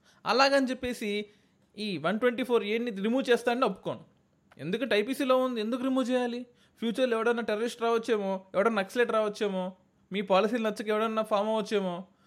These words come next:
So, అటువంటి కేసులో వన్ ట్వంటీ ఫోర్ ఉండాలి, వన్ ట్వంటీ ఫోర్ ఏ ఉండాలి. కానీ కేవలం ఒక ఆథర్ ఏదో ఎక్స్వైజెడ్ ఆథర్ ఒక ఆర్టికల్ రాశాడని చెప్పేసి వాడిని జైల్లో పెట్టేసి వాడి మీద ఏడేళ్ళు జైలు శిక్ష చేస్తే ఇంకా freedom of speech ఏముంటుంది?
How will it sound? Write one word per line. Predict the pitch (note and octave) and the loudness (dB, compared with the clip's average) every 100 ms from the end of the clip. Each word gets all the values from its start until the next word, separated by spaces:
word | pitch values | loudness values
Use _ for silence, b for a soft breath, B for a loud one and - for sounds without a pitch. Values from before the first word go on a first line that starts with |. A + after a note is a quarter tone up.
| b - | b -2
So, | G#3+ | 0
అటువంటి | C#3 G3 B3+ B3 | 2 2 2 0
కేసులో | A3 G#3+ G#3 C4+ | 0 -2 0 0
వన్ | G#3+ | 4
ట్వంటీ | A#3+ B3 | 2 2
ఫోర్ | B3 A3+ | 2 2
ఉండాలి, | A3+ A#3 - - _ _ _ _ _ - | 4 2 2 -8 _ _ _ _ _ -12
వన్ | B2 | -8
ట్వంటీ | C3 C#3+ D#3+ | -4 -2 0
ఫోర్ | F3+ E3 | 2 6
ఏ | G#3+ | 6
ఉండాలి. | A3 A3 A3+ C#3+ C#3 E3 B B | 6 6 4 2 -4 -10 B B
కానీ | G3+ B3+ G#3+ F#3+ B B _ | -4 -4 -4 -8 B B _
కేవలం | - F#3 C4+ D4+ D4 | -6 -2 0 2 2
ఒక | B3 F3 | 0 -4
ఆథర్ | D#3+ G#3 B3 | -2 4 4
ఏదో | G#3+ G#3 G#3 A3 - _ _ _ - | 6 4 2 0 -6 _ _ _ -10
ఎక్స్వైజెడ్ | F#3 - G3 F#3+ E3 | -10 -2 0 0 2
ఆథర్ | F3 F#3+ F3 | 0 0 -2
ఒక | F3 | 2
ఆర్టికల్ | D#3+ F3+ G3+ G3+ | 2 2 0 2
రాశాడని | F3 F#3 F3+ | 2 2 -2
చెప్పేసి | F3+ F#3 | -4 -4
వాడిని | F#3+ F3 | -2 -4
జైల్లో | D3+ E3+ F3 | -2 0 2
పెట్టేసి | E3 D#3+ E3 | 0 -4 -4
వాడి | E3+ D3 | -2 -2
మీద | D#3+ | -2
ఏడేళ్ళు | D3 C#3+ D3+ | -2 -2 -2
జైలు | C#3+ C#3 | 0 -2
శిక్ష | C#3+ D#3 | -2 -8
చేస్తే | D3 C#3+ - C3+ C3 B B | -8 -8 -6 -8 -8 B B
ఇంకా | D3+ | -12
freedom | C#3 B2+ D#3 | -8 -6 -6
of | D#3 | -4
speech | D3 C3+ | -6 -6
ఏముంటుంది? | C#3+ C3 B2+ B2+ | -8 -10 -14 -16